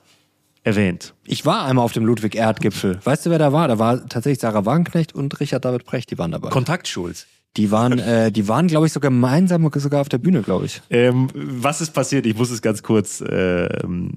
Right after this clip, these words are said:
Speaker 1: noch erläutern. Ähm, Wolfram Weimer, unser Kulturminister, dicker Freund von, äh, Friedrich Merz, äh, war Medienunternehmer hier am Tegernsee, gar nicht weit weg, die Weimer Medien Group,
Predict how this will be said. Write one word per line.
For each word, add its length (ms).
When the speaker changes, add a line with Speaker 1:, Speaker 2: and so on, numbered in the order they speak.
Speaker 1:
noch 180
erläutern. 600
Ähm, 340
Wolfram 360
Weimer, 260
unser 540
Kulturminister, 960
dicker 320
Freund 360
von, 360
äh, 320
Friedrich 680
Merz, 380
äh, 240
war 420
Medienunternehmer 800
hier 180
am 100
Tegernsee, 440
gar 160
nicht 160
weit 140
weg, 360
die 220
Weimer 280
Medien 340
Group, 260